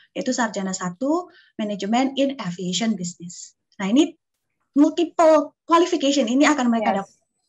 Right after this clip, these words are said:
Speaker 1: <laughs> Jadi kuat gitu, eh, foundation-nya, eh, Mbak Sisi. Gitu. Nah, kita juga perkaya dengan international qualification, makanya kita work with Pearson B tech, kita been working with them for many years, mungkin sekarang udah lebih dari lima belas tahun kita work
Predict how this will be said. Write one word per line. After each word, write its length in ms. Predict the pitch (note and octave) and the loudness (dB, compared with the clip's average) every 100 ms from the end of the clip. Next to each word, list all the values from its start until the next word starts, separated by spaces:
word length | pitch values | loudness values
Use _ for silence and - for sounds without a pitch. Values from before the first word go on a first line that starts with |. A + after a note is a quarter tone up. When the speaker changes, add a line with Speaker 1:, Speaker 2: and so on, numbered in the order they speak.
| - _ - | -20 _ 0
Speaker 1:
<laughs> 1120 | B3+ - - D4+ C#4+ C#4 A3+ - - - - | 4 4 4 4 6 4 0 -2 -4 -6 -4
Jadi 120 | C4 D#4+ - - | 2 2 2 -2
kuat 280 | E4+ E4+ - B3 | 2 4 4 0
gitu, 400 | C4 A3+ F#3+ - | 0 0 0 2
eh, 200 | A3 G#3 - | 4 4 2
foundation-nya, 720 | A3+ A3 A3+ A#3 A3 F3+ F3+ | 2 2 0 0 0 -2 -4
eh, 460 | _ - - F3+ F3+ F#3 | _ -12 -6 -4 -4 -4
Mbak 160 | - | -6
Sisi. 320 | - - - G3 _ _ _ _ | -8 -12 -14 -16 _ _ _ _
Gitu. 320 | - - - - - - - | -18 -16 -14 -14 -16 -20 -12
Nah, 240 | G#3+ F3 F3 | -4 -4 -2
kita 160 | A#3+ | 2
juga 240 | C#4+ A#3+ A3+ | 2 2 0
perkaya 400 | G#3 G#3+ A#3+ A#3+ | -2 0 0 0
dengan 160 | G#3+ | -2
international 640 | G#3 G3+ G3+ G3 F#3+ F#3+ F#3 | -4 -6 -6 -6 -4 -4 -4
qualification, 800 | F#3 F#3 F#3+ F#3 F#3 F3 C#4 D4 | -2 -4 -6 -8 -6 -2 2 2
makanya 320 | G3 F#3 A3 | 2 -2 -4
kita 240 | G#3+ G#3+ | -4 -6
work 320 | G3 B3 C#4 A3+ | -2 -2 -2 -4
with 160 | G#3 | -10
Pearson 480 | - A#3 A3+ A3+ G#3+ | -4 -2 0 -2 -2
B 160 | F3+ F3 | -2 0
tech, 240 | B3 C#4+ | 0 0
kita 240 | C4 C4+ B3+ | -4 -4 0
been 160 | A3+ G#3 | 0 -2
working 320 | A3 A#3 C#4 | -4 -4 -4
with 160 | A#3+ A3+ | -4 -2
them 160 | A#3 A3+ | -2 -2
for 160 | - G#3 | -2 -4
many 320 | G#3 G#3+ A#3+ | -2 -2 -2
years, 480 | G#3 G3+ C#4 C#4+ - - - _ | -2 -2 -2 -2 -8 -16 -20 _
mungkin 240 | A3 A#3 | -2 -2
sekarang 320 | A3+ A3 B3+ | -2 0 0
udah 240 | A3 F#3+ F#3 | 0 0 -2
lebih 160 | F3+ | -4
dari 240 | F#3+ F#3 F#3 | -4 -2 -2
lima 160 | F#3 | -2
belas 240 | F#3 F3+ F3 | -2 -4 -4
tahun 400 | F#3 F3 A#3 B3 | -4 -2 -2 -2
kita 240 | - F#3 | -4 -6
work 240 | F3+ F#3+ | -4 -4